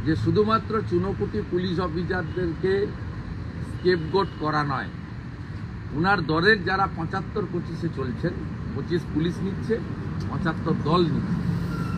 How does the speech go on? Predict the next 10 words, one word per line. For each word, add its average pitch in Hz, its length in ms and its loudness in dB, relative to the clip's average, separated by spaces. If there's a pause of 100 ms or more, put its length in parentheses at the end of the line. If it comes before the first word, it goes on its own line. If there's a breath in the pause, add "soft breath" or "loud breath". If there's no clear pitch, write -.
(420)
সেই 156 80 6 (100)
পঁচাত্তর 220 520 4
ভাগ 208 220 8
বেনিফিশিয়ারি, 175 760 6
যেটা 170 200 4
অসিত 151 480 0
সিং 175 200 0
থেকে 175 260 -2
শুরু 160 240 4
করে 190 220 6